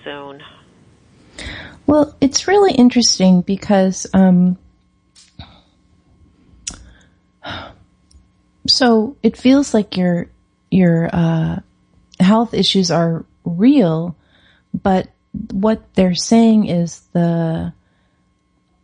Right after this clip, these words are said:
Speaker 2: the bigger issue is more like the, um, I'm not exactly sure it's like anxiety be,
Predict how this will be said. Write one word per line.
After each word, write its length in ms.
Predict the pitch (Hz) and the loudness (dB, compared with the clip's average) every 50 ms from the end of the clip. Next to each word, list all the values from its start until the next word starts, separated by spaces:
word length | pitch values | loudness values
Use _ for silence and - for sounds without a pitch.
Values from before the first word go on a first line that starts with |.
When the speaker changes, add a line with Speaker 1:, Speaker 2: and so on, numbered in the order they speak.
| _ _ _ _ _ _ _ - | _ _ _ _ _ _ _ -4
Speaker 2:
the 180 | - - 190 | -2 0 -2
bigger 460 | 170 - _ - 214 240 220 240 233 208 | -2 -2 _ 0 2 2 2 0 -2 0
issue 480 | - 185 185 175 - - 180 170 170 - | 0 0 0 0 0 0 0 -2 -2 0
is 220 | - 175 165 156 | -2 -2 0 2
more 300 | 180 175 175 180 185 190 | 4 4 6 4 4 2
like 560 | 185 180 175 165 170 170 165 170 - - - - - _ _ _ _ _ _ _ _ | 0 0 -2 -2 -2 -4 -4 -6 -10 -14 -20 -20 -20 _ _ _ _ _ _ _ _
the, 600 | - 170 185 180 170 170 165 165 165 165 165 160 - _ - | -2 0 0 2 2 0 -2 -2 -4 -4 -6 -8 -8 _ 0
um, 280 | 170 165 165 165 180 - | 0 0 2 0 0 2
I'm 100 | 214 233 | 4 4
not 160 | 254 294 339 | 4 2 0
exactly 320 | 339 - - 277 262 - | -4 -4 -4 -4 -2 -2
sure 200 | - - - 247 | -2 0 2 2
it's 200 | 214 202 - - | 2 0 -2 -2
like 240 | 185 180 - - - | -4 -4 -4 -2 0
anxiety 720 | 185 180 175 175 160 151 175 175 185 196 202 190 170 170 165 | 2 2 2 2 0 -2 -2 0 0 2 2 2 0 0 -2
be, 280 | 151 165 160 160 160 | -4 -4 -4 -4 -4